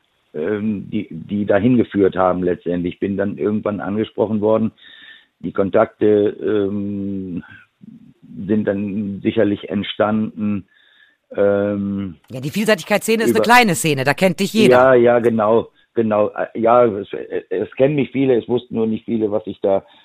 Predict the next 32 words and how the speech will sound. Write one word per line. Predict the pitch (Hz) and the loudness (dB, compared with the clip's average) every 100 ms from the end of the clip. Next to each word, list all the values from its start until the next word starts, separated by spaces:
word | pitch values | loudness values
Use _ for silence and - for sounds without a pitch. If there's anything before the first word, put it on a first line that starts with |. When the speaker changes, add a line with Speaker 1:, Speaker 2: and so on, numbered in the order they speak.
| _ | _
Speaker 1:
mache | 104 113 | -2 2
und | 107 101 | 2 0
es, | 98 - | -6 -10
äh, | - 57 69 69 98 - | -16 -12 -10 -10 -10 -8
hat | 113 | -6
sich | 107 | -4
irgendwie | 98 110 104 | -2 -2 0
rumgesprochen, | 110 113 - 107 101 101 | 0 0 0 -2 0 -2
dass | 90 | -4
ich | 87 | -4
ja | 98 | -6
mit | 98 98 | -4 -6
dem | 101 | -6
einen | 92 104 | -6 -8
oder | 98 60 | -6 -8
anderen | 104 98 95 | -8 -8 -8
auch, | 64 90 - _ _ _ _ _ - | -6 -8 -8 _ _ _ _ _ 0
äh, | 95 95 | 2 2
trainiere | 92 104 107 127 147 131 131 | 0 -2 2 4 6 6 6
und | - 107 107 - - - _ - | 4 0 -2 -6 -16 -20 _ -8
ja, | - 85 - _ | 0 0 0 _
und | 90 | 0
dann | 117 110 | 0 0
ist | 98 | -2
das, | 117 - - 120 _ _ | -4 -4 -12 -20 _ _
ist | 120 - | -4 -2
das | 107 | -2
einfach | 92 95 95 | -2 -4 -4
passiert. | - 85 - - - _ - | -6 -14 -14 -20 -20 _ -8
<laughs> | 143 - _ - | -8 -10 _ -14
Speaker 2:
Mhm. | - 170 226 - - - - - - _ - | -6 -4 -4 -6 -20 -20 -20 -20 -20 _ -2
Ähm, | 220 226 226 233 233 214 | 2 2 2 0 -2 -6